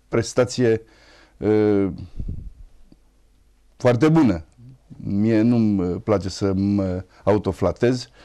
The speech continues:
dar, eh, dovadă dumneavoastră înși v-ați, eh, frecventat site-ul Senatului și ați putut să observați că sunt printre senatorii cu cea mai rotnică activitate. Așa, într-un clasament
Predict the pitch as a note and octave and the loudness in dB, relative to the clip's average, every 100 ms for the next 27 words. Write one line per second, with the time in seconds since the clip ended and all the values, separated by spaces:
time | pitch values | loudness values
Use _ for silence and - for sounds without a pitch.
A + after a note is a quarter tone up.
0 | - - - F#2 G#2 A#2+ B2+ B2 A#2 G2+ | -20 -20 -10 0 2 2 2 2 0 -4
1 | - - - _ _ - G#2 A#2 A2 A#2+ | -14 -20 -20 _ _ -10 0 2 4 4
2 | B2 B2 A2 A#2 A#2+ A#2 B2 D#3 D3+ - | 2 0 0 2 2 2 0 0 0 0
3 | F#2 F#2+ F#2 G#2+ G2 F#2+ F#2 _ - - | 0 0 -2 -4 -4 -6 -10 _ -20 -20
4 | - - - G2+ G2+ G2 G2 F#2+ F2+ A#2 | -20 -20 -8 -2 0 0 -2 -4 -4 -2
5 | G2 G#2+ G2 A2 - A2 G2 F#2+ - F#2+ | 0 -2 0 -2 -2 -4 -4 -6 -8 -4
6 | G#2+ B2 A2+ B2+ - A2 A#2 A2 F#2 - | -4 -4 -4 -6 -6 -6 -4 -4 -4 -4
7 | F#2 G#2+ G#2+ - F#2+ - - - - A2 | 0 0 -2 -6 -8 -10 -20 -20 -8 -6
8 | G2 G2+ F#2+ G2+ G#2 G2 F#2+ G#2+ G2+ F#2+ | -4 -4 -4 -4 -2 -4 -2 0 0 -2
9 | G2+ A2+ G#2 G#2 A2 F#2+ G2+ F#2+ G2+ G2 | -4 -2 0 0 0 0 -2 0 -2 -2
10 | G#2+ A2+ A2 F#2 F2+ F#2 F#2 G2+ F2+ G#2 | -4 0 -2 -2 -6 -6 -4 -6 -2 -2
11 | - G#2 A2+ A#2 G2+ F#2+ | -2 -2 0 -2 -4 -8